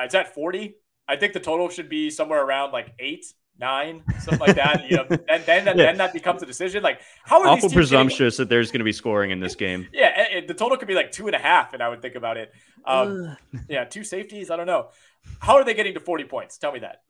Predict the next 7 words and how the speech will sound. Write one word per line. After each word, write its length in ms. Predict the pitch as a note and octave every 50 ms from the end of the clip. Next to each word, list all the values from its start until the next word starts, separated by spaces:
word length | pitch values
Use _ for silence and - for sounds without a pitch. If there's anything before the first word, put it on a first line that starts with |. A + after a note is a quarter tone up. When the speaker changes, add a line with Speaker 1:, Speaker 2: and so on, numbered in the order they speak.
| _ _ _ _ _ _ _ _ _ _ _ _
Speaker 2:
Oh, 60 | C#3
I 480 | B2+ A2+ G2+ F#2 - G#2 A#2+ B2 G#2 - _ _ _ _ _ _ _ - D#3+
just 320 | B2+ A#2 C3+ C3 - - - - - _ A2+ _
busted 380 | - C#3 D3 C#3+ - - C#3 A2+
plays. 640 | - B2+ C3 C3 C3+ C3 C3 C3 C3 A#2 G#2+ A2 -
Um, 540 | - A2 A2+ A2 G#2+ G#2+ G#2+ G2+ G2 F2+ - _ _
I, 180 | - G#2+ A#2+ -